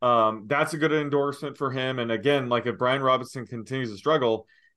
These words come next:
he could just leapfrog him. So that's, that's why I think that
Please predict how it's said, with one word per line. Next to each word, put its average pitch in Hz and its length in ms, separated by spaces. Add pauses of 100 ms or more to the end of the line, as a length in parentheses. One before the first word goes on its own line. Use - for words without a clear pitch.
he 143 100
could 151 140
just 135 160
leapfrog 123 440
him. 92 160
So 123 180
that's, 127 500
that's 180 320
why 151 260
I 139 60
think 143 360
that 117 340